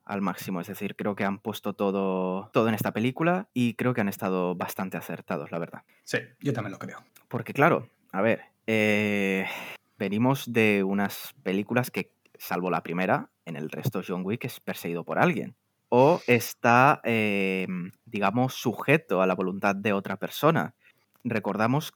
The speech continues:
Speaker 1: que en la primera es una venganza porque matan al perro, sobre todo.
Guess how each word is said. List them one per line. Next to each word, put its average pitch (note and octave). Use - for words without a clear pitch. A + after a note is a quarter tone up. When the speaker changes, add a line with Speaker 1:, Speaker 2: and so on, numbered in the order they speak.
Speaker 1:
que A2+
en F#2+
la F#2
primera G#2+
es A2
una G#2
venganza G#2
porque G#2
matan F#2
al F2
perro, G#3
sobre F3+
todo. G3